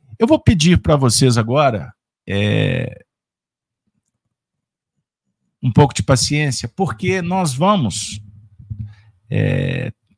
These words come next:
trabalhando, a princípio, o tema, o tema propriamente dito,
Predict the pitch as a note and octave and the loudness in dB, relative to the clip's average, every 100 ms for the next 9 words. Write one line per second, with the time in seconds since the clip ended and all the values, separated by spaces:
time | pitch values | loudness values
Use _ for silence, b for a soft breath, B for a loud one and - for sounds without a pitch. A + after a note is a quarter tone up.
0 | - E3+ F3 E3 D3+ C#3+ A#2+ F#2+ G2 - | -2 2 4 4 4 2 2 -2 -10 -16
1 | _ _ _ _ _ - - B2 - C3+ | _ _ _ _ _ -10 -2 2 2 2
2 | A2+ - - _ _ _ _ _ _ _ | 0 -2 -6 _ _ _ _ _ _ _
3 | _ _ _ _ - B2 - G3 F#3+ C3 | _ _ _ _ -8 -8 0 4 4 4
4 | F2 - _ _ _ _ _ - A2+ - | 0 -8 _ _ _ _ _ -12 -6 2
5 | F3+ D3+ G#2+ C#3 - A2+ G#2+ G#2+ G2 G2+ | 4 4 4 2 4 4 4 4 0 -4
6 | B2+ - _ | -4 -4 _